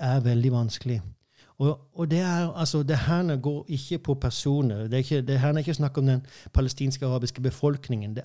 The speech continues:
er snakk i første omgang om det palestinske arabiske lederskapet, som har ledet dette folket så enormt feil. Så klart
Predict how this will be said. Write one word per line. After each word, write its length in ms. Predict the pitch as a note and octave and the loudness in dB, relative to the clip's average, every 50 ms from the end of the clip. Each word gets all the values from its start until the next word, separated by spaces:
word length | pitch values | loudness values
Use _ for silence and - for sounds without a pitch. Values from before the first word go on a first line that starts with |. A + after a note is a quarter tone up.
| - - | -8 -6
er 240 | B2+ C3 D3 D3+ D3 | -6 -4 -4 -6 -6
snakk 400 | C#3 - - C#3 C3+ C3+ C3+ - | -6 -4 -2 -2 -2 -2 -4 -10
i 80 | C#3+ | -12
første 480 | C3 - - C#3 C3+ C3+ - - - F3 | -8 -2 0 0 0 -2 -8 -6 -2 0
omgang 400 | C#3+ C3 B2+ B2+ D3 D#3+ F#3 A3+ - _ | 2 2 2 2 0 -2 -2 -4 -8 _
om 220 | - B2+ B2+ B2 | -2 0 0 0
det 80 | A#2+ A2+ | 2 2
palestinske 480 | - A#2+ A#2+ - - B2+ B2 - - C3+ | 2 0 0 -2 -4 -6 -6 -4 -4 -4
arabiske 400 | B2 A#2+ A#2+ A#2 A#2 - - B2+ | -2 0 0 -2 -4 -2 -4 -2
lederskapet, 720 | A#2 A2+ A2 A2 A2+ A2 - - C#3 C#3+ D3 - F3+ E3+ F3 - - - - _ | -2 -2 -2 -4 -4 -6 -6 -6 -6 -6 -4 -4 -6 -8 -8 -10 -20 -20 -16 _
som 260 | - - B2+ B2+ C3 | -4 0 2 4 4
har 80 | C3 B2 | 4 4
ledet 540 | B2 B2+ C#3 C#3+ D3+ D#3 D3+ E3+ F#3+ D#3+ B2 | 2 2 2 2 2 0 0 0 -2 0 0
dette 300 | A#2 B2 - - C3 A#2 | -2 -4 -4 -4 -6 -6
folket 480 | - A#2+ A#2 A2 G2+ - - A#2 G#2+ - | -4 -4 -4 -4 -6 -6 -8 -8 -6 -6
så 300 | - - - A#2+ A#2 A#2 A#2 - _ | -6 -4 -2 -2 -2 -2 -4 -8 _
enormt 720 | C#3 C3 A#2+ A#2+ A#2 A#2 A#2+ B2+ B2+ A#2+ A#2 - - - _ _ _ | -4 -2 0 0 0 2 2 2 2 0 -2 -6 -12 -20 _ _ _
feil. 400 | - - B2+ A#2+ A#2 G#2 G2 - - - - - | -4 -2 0 0 0 -2 -4 -8 -12 -20 -20 -20
Så 220 | _ - - D3+ C#3+ | _ -4 -2 -2 -2
klart 640 | C3+ - - D#3+ E3+ F#3 F3 C#3 A#2 - - - | -2 -4 -4 -2 -2 -2 -2 -2 -6 -8 -12 -20